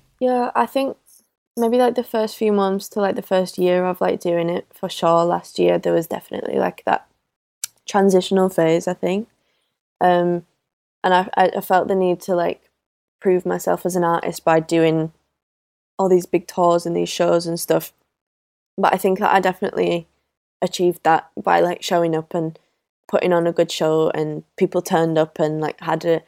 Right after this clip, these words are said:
a really good experience. So I'm, I'm very glad that people can see that I'm serious about it from the way that, um,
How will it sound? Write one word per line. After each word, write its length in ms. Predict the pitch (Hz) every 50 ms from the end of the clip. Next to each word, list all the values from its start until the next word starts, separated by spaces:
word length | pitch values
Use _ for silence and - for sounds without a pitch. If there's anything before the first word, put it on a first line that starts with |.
| _ _ _ _ -
a 120 | 170 165
really 180 | 170 165 165 160
good 160 | - 170 165
experience. 640 | 170 - - - - 165 165 165 165 160 165 165 -
So 320 | - 180 165 165 165 170 -
I'm, 180 | - 170 170 -
I'm 240 | - - 170 170 165
very 200 | 170 165 165 160
glad 260 | - 175 165 160 -
that 100 | - -
people 200 | - 165 - _
can 120 | - 165 165
see 200 | - - 160 160
that 240 | 165 165 156 - _ _ _ _ _ _ _ _ _ _
I'm 160 | - 160 156 156
serious 400 | - - 151 151 156 156 156 -
about 300 | - - 156 151 - -
it 160 | 170 - -
from 200 | - 160 160 160
the 100 | 160 156
way 220 | 160 156 156 156 156
that, 280 | - 156 - - - - _ -
um, 440 | 165 160 156 151 151 151 151 165